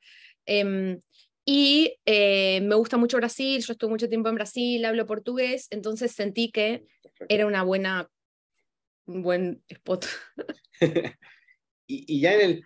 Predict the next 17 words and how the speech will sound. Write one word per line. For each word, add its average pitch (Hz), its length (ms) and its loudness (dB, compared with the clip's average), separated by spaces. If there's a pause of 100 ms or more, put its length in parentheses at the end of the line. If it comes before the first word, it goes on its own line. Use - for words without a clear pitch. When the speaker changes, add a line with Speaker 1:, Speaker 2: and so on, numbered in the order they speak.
Speaker 2:
en 143 100 -2
el, 139 300 -2
en 123 100 -6
el 123 60 -6
aspecto - 320 2
del 156 120 8
rodaje, 104 480 0
¿cómo 170 240 0
fue 165 140 2
este 156 180 2
rodaje 113 840 -2 (640)
teniendo 123 280 4
que 110 60 4
trasladarse 110 480 0
para 104 140 2
allá? 92 180 -8 (1800)
Speaker 1:
Em, 247 540 6